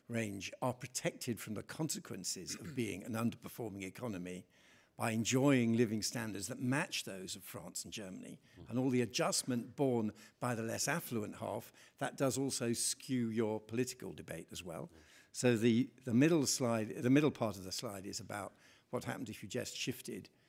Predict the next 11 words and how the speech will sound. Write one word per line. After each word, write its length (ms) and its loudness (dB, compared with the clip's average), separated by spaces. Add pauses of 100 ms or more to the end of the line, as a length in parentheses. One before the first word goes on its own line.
(360)
to 140 -4
the 120 -10
kind 320 -2
of 100 2
income 300 2
distribution 580 -10
they 160 -6
have. 240 -6
And 100 4
the 60 4
th-, 140 -8